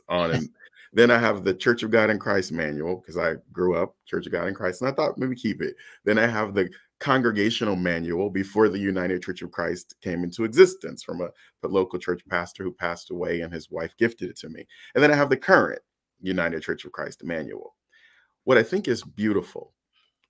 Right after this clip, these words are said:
is that for such a time as this, each and every one of those documents still have value,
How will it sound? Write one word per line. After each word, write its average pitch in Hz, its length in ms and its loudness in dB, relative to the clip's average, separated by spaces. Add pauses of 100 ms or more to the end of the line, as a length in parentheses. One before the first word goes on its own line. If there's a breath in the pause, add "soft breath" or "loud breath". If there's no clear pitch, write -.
(120)
is 104 140 0
that 92 160 2
for 98 160 -6
such 151 300 -6
a 131 60 -2
time 98 320 -8
as 90 140 -10
this, - 380 -10 (500)
each 131 380 -4
and 90 240 -6
every 92 500 -6
one 87 240 -6
of 80 120 -8
those 78 220 -12
documents 78 680 -10
still 98 300 -4
have 80 260 -12
value, 82 580 -8